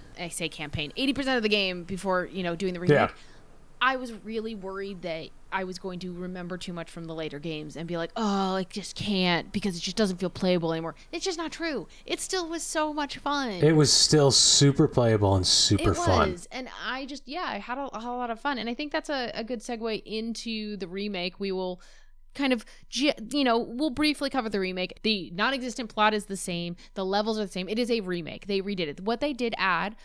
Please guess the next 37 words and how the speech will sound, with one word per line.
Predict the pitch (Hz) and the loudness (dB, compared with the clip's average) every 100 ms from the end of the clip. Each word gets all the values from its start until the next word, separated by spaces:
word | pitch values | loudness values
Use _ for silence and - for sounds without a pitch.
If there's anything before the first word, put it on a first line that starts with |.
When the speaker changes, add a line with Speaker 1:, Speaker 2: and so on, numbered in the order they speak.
| - | -8
Speaker 1:
was | 202 208 | -2 0
they | 208 | 0
added | 214 226 240 | 0 0 0
extra | 226 - | -4 -6
challenges. | 214 - 180 170 156 151 | -10 -8 -6 -8 -8 -8
So | 190 | -4
there's | 196 202 | -2 0
more | 208 214 | 0 0
than | 226 220 | -2 -4
five | 208 190 180 | -4 -4 -4
challenges | - 170 170 165 160 | -8 -8 -8 -6 -8
per | - 165 | -4 -6
level | 143 160 - | -6 -8 -6
now. | 113 226 - - - - | -2 -2 -4 -14 -20 -16
Um, | 175 | -10
so | 170 | -4
you | 196 | -2
had | 196 | 0
more | 202 | -2
tapes | 214 170 - - | -2 -2 -2 -6
to | |
collect. | 170 - 151 - - - - - - | -6 -6 -6 -8 -12 -16 -18 -18 2
Speaker 2:
They | 117 | 6
added | 113 113 113 101 | 8 8 6 6
some, | - 113 104 101 - | 6 6 6 2 2
some | - 113 - | 2 2 2
extra | 127 - 127 113 | 0 4 6 6
fetch | - - 98 | 4 4 2
quest | - 113 95 - | 4 2 4 4
type | - 95 - | 2 2 2
stuff. | - 95 90 | 4 4 4
So, | - - - 101 95 | 0 2 4 6 8
like, | 98 95 92 - - - - - - - | 8 6 4 -4 -14 -16 -16 -16 -8 4
you | 120 | 6
had | 104 110 | 6 4
to | |
get | 113 120 | 4 4